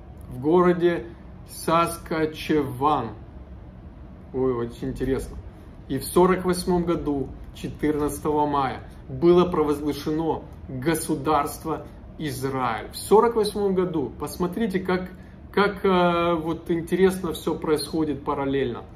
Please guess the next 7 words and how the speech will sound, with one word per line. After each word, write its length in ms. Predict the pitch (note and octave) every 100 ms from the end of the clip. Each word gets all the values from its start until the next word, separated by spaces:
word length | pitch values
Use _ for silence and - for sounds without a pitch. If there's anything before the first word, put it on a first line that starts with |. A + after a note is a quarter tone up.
| - - - - - - - - - - - - - -
А, 680 | D3 D3 D3 C#3+ C#3 C#3 - - - - - - - - - - - - -
э, 260 | E3 D3+ D3
в 180 | - -
пятьдесят 480 | F#3+ F#3 - A#3+
шестом 540 | A#3+ A3 - B3 B3 G3
году 280 | F3+ F3 E3
было, 720 | D#3+ A3+ A3+ A3+ A3+ A3